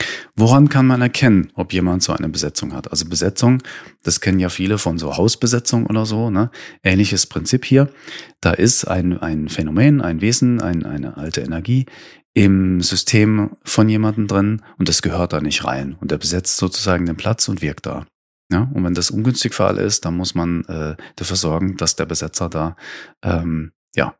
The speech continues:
wieder rauskommt. Hm,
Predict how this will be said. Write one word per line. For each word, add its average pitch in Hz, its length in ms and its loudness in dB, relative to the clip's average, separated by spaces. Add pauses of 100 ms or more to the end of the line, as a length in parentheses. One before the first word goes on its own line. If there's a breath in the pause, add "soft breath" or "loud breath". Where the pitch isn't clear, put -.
(100)
wieder 95 140 2
rauskommt. 76 600 -2 (1900 loud breath)
Hm, 127 580 6